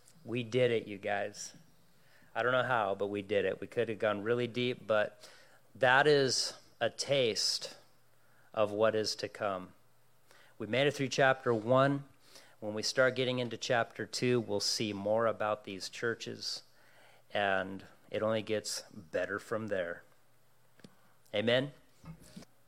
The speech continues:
May you bless everyone who hears this word, Lord.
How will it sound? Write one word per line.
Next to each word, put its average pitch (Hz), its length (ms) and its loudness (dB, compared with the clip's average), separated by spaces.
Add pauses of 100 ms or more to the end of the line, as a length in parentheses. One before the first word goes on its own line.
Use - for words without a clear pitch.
(800)
May 104 80 0
you 95 160 -4
bless 104 640 4
everyone 107 460 0
who 104 120 -4
hears 101 280 -2
this 101 220 -6
word, 98 320 -6
Lord. 104 220 -8